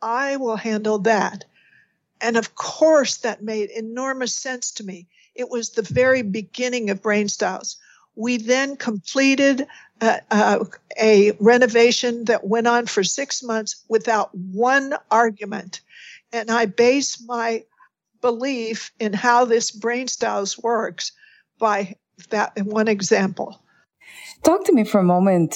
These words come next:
Speaker 2: Marlene, about the four main brain styles. The knower, the conciliator, the conceptor, and the liberator.
Speaker 1: Okay.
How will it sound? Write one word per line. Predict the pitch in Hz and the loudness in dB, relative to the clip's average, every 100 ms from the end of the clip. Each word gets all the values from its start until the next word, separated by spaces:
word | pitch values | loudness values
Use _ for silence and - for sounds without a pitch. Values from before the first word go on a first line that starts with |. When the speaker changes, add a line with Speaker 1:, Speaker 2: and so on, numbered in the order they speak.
| - | 2
Speaker 2:
Marlene, | 175 170 160 165 | 2 4 2 2
about | 165 165 160 160 | 2 2 2 2
the | 160 156 151 - | 2 2 0 -2
four | - 233 202 | 2 2 4
main | 160 170 170 151 139 | 2 2 2 0 0
brain | 127 135 135 | 0 0 -2
styles. | - 127 120 120 - - - - - - _ - - | -2 0 2 0 0 -6 -10 -18 -20 -20 _ -20 -8
The | - 151 147 143 143 | 0 2 4 4 2
knower, | 139 151 156 160 175 196 220 247 269 269 | 2 2 2 2 2 2 2 2 0 -4
the | 147 143 147 147 - | -4 2 2 2 -2
conciliator, | 151 147 - - - - - 190 185 175 156 160 196 262 330 320 - - - - | -6 -6 -8 -6 -8 -8 0 2 4 4 4 4 4 2 2 -2 -8 -20 -20 -2
the | 170 160 | 0 0
conceptor, | 165 170 156 - 165 - - 240 269 277 | -4 -6 -4 0 0 0 0 2 2 2
and | 170 160 151 | 2 2 2
the | 156 | 2
liberator. | 156 156 165 135 120 90 90 - 165 - _ _ _ _ _ _ - | 4 2 2 2 2 2 2 0 -4 -10 _ _ _ _ _ _ -4
Speaker 1:
Okay. | 220 190 220 208 214 269 | -2 -2 -2 0 0 -2